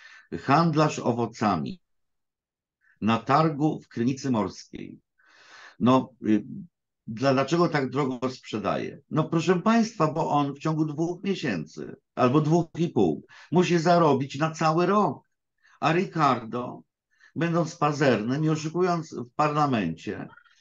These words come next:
musiał zarobić nie tylko dla siebie do końca życia, ale musiał odłożyć coś dla syna, dla nowej żony, dla teściowej,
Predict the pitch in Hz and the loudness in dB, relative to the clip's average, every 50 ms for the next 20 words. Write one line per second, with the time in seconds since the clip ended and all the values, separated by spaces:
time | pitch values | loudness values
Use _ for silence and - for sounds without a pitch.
0 | _ _ _ _ _ _ _ _ _ _ - 165 165 160 175 170 165 160 156 - | _ _ _ _ _ _ _ _ _ _ 2 2 4 6 6 6 6 4 2 0
1 | - 131 117 135 165 165 165 160 147 131 113 110 123 131 139 - - - - _ | -2 -2 2 4 4 4 6 6 6 4 4 2 -2 -2 -4 -8 -14 -20 -20 _
2 | _ - 135 151 160 165 156 - 202 220 220 214 - 208 196 180 135 120 123 139 | _ -2 2 4 4 2 4 4 4 4 4 4 4 4 4 4 2 0 0 0
3 | 147 143 - - 160 165 147 151 135 127 135 131 135 131 139 135 131 131 131 135 | 0 0 0 -2 -2 0 0 0 0 0 -2 -2 -2 -2 -2 -2 -2 -4 -4 -4
4 | 123 104 110 107 - - - - - - - - - 135 160 175 185 185 160 - | -4 -4 -6 -8 -8 -8 -14 -14 -12 -12 -12 -2 2 4 4 6 6 4 6 6
5 | 170 175 - 170 160 151 147 151 139 135 127 143 139 135 - 151 147 135 135 139 | 4 4 4 2 2 2 4 4 4 4 4 2 -4 -4 -2 -2 -2 -2 0 0
6 | 143 139 - - 147 151 151 151 143 139 123 123 - _ _ _ _ _ _ _ | 0 0 0 -2 -2 -2 -2 -2 -6 -6 -8 -10 -14 _ _ _ _ _ _ _
7 | _ _ _ 113 120 139 139 139 143 131 120 131 139 131 113 - 151 160 175 170 | _ _ _ 0 2 4 4 6 4 4 4 4 2 2 2 2 0 0 0 0
8 | 160 139 127 131 - - _ _ _ _ _ _ _ _ 117 127 139 139 - 165 | -2 -4 -8 -10 -14 -18 _ _ _ _ _ _ _ _ 0 0 2 4 2 0
9 | - - - - 165 180 202 185 160 165 151 135 - - | 0 0 0 2 4 4 4 2 0 -4 -4 -6 -10 -14